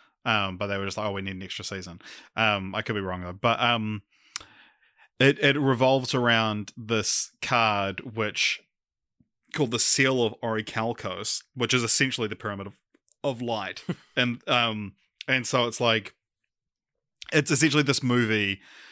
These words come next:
Speaker 1: spread out over, like, you know, twenty
Speaker 2: Hmm.
Speaker 1: something episodes. Um, and, oh my God, it's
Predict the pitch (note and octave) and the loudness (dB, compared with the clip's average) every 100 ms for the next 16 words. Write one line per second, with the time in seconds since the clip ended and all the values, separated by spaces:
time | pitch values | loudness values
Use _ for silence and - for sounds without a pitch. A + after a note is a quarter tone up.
0 | - - _ - - - D#3 C3+ - - | -20 -20 _ -20 -20 -14 -2 0 0 0
1 | D3 C3+ B2 A#2 A2+ A2+ G#2+ G#2 G#2 G2+ | 4 6 6 4 2 2 2 2 0 0
2 | G2 F#2+ F#2+ - _ _ _ _ - A#2 | -2 -4 -6 -12 _ _ _ _ -6 -4
3 | G2 F2+ G2 _ _ _ - - B2+ A2 | -4 -10 -14 _ _ _ -10 -6 -2 0
4 | G#2 A2+ G2+ G2+ G2 G#2+ G2+ F#2 F#2+ - | -2 -4 -6 -8 -8 -8 -8 -8 -8 -12
5 | - - - _ - A2 G2 F#2+ F#2 F#2 | -14 -20 -20 _ -2 -2 -2 -4 -10 -14
6 | _ _ _ _ - B2 A#2 A2 G#2 G#2 | _ _ _ _ -6 0 2 2 -2 -8
7 | - B2+ A2+ G#2 G2 F#2+ F#2+ F#2+ G2 - | -10 -2 0 0 -2 -2 -2 -2 -6 -10